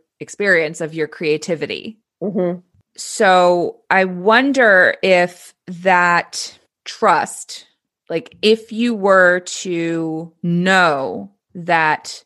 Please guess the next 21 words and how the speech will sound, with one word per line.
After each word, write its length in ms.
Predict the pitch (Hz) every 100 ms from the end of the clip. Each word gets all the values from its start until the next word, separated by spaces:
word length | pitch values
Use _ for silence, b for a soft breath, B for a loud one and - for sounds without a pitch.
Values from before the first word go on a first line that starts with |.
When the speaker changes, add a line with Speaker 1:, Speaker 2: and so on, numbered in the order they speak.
| _
Speaker 1:
you're 220 | 160 185 196
going 260 | 220 247
to 120 | 254
sit 280 | 233 - -
down 300 | 196 175 175
and 240 | 175 180 175
write 600 | 143 196 - - - _ _ -
and 260 | 180 175 - _
allow 600 | 185 180 180 170 175 165 -
whatever 880 | 190 180 175 170 - _ 180 175 175
comes 800 | 175 208 160 160 202 220 - - _ -
that's 460 | 190 170 - -
connected 680 | - 220 185 185 185 - 175
to 260 | - 196 170
the 120 | 160
story 500 | 165 - 196 202 202
that 180 | 170 -
you 140 | 165
have 260 | 170 135 147
to 100 | 151
tell, 500 | - 127 95 160 220